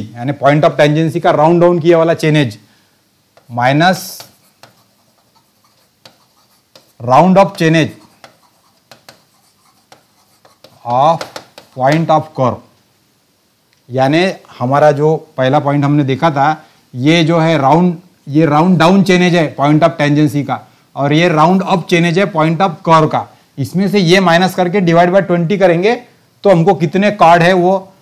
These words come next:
निकल जाएंगे यहाँ पे। So here now you can write down that is तेरह सौ minus दस सौ साठ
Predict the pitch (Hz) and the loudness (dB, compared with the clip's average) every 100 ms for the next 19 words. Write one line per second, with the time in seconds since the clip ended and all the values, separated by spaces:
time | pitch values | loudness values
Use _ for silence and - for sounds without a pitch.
0 | _ 143 131 156 143 131 117 110 - - | _ -10 -2 0 0 -2 -4 -6 -14 -20
1 | _ _ _ - 147 120 180 175 - - | _ _ _ -8 -6 0 2 2 0 -16
2 | _ _ 131 156 143 139 151 147 143 151 | _ _ -4 -2 -2 -2 0 0 0 -2
3 | 147 139 127 165 160 - - _ _ _ | -2 -4 -4 -6 -6 -14 -20 _ _ _
4 | _ _ _ - 139 147 160 - 165 156 | _ _ _ -8 -2 2 2 0 -4 -2
5 | 131 135 147 139 123 131 - 151 147 156 | -2 -2 -4 -6 -6 -8 -8 -10 -4 -4
6 | 143 110 | -4 -8